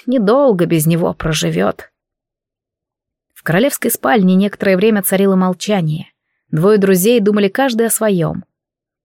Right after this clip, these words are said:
«Ты выяснил причины такой сильной связи?» Первым нарушил тишину его величество. «Выяснил, конечно». Лорд Линдсей довольно улыбнулся.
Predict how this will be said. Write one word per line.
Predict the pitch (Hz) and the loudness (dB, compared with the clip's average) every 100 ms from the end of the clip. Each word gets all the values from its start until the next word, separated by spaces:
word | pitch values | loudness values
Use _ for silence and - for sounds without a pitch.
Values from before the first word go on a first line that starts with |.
| _ _ _ - | _ _ _ -12
«Ты | 175 208 | -6 -2
выяснил | 214 254 302 247 - 208 196 | 0 2 2 0 -2 -4 -4
причины | 196 196 - 233 208 196 | -4 -2 0 2 2 0
такой | 190 - 202 | -2 -4 -2
сильной | - 247 208 220 | -2 0 0 0
связи?» | 196 226 254 165 - - _ _ _ _ - | -2 0 -2 -2 -8 -12 _ _ _ _ 0
Первым | 214 135 147 | 2 2 0
нарушил | 170 180 175 180 | 0 0 0 -2
тишину | 170 170 - 185 | -2 -4 0 2
его | 262 208 202 | 2 2 2
величество. | 214 226 165 - - 117 - _ _ _ _ _ _ _ _ _ _ _ | 2 2 0 -6 -8 -12 -14 _ _ _ _ _ _ _ _ _ _ _
«Выяснил, | - 294 320 294 - 277 | -2 2 4 4 4 2
конечно». | - 240 208 160 - 156 - _ _ | 4 2 2 0 -4 -6 -12 _ _
Лорд | 165 196 202 202 | 2 2 2 2
Линдсей | 254 285 - | 2 2 2
довольно | 254 254 262 247 | 2 4 4 4
улыбнулся. | 247 240 180 151 - - | 4 2 0 -2 -6 -12